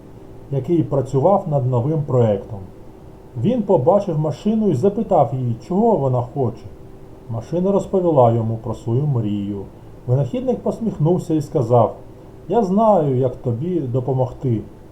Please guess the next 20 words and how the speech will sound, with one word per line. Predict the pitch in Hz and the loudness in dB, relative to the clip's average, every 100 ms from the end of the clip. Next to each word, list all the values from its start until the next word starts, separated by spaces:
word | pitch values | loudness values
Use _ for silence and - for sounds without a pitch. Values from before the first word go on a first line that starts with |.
| - - - - | -20 -20 -20 -4
Я | 127 180 | 0 2
розробляю | 175 127 156 143 190 233 175 | 2 2 2 2 2 2 2
спеціальні | - - - 165 202 240 240 | -2 -6 -4 2 2 2 -2
крила | 208 185 196 165 131 | -4 2 4 4 2
для | 120 135 | 0 0
машин, | 131 - 139 117 104 - - - - | -2 -2 0 0 -2 -12 -20 -16 -6
які | 135 160 | -2 0
дозволяють | 139 120 123 135 196 226 165 - | 2 2 2 4 4 4 2 -2
їм | 123 113 117 | -2 -2 -2
літати. | 117 165 135 113 92 - - - - - - - - | -2 0 2 2 2 -4 -16 -18 -20 -20 -20 -16 -6
Якщо | 131 - 214 | -6 -2 -2
ти | 208 208 | 0 -2
хочеш, | - 294 - 127 - | 0 -2 -2 -6 -4
я | 143 | -2
можу | 151 196 233 208 | 0 0 0 0
встановити | - 175 160 160 185 240 202 | 0 0 4 4 2 0 -2
їх | 185 - | -4 0
на | 185 | 0
тебе». | 190 120 107 98 98 - - - - - - - - - - | 2 0 0 -2 -10 -12 -20 -20 -20 -20 -20 -20 -20 -20 -6
Машина | 127 131 262 285 262 | -4 -4 -2 -2 -2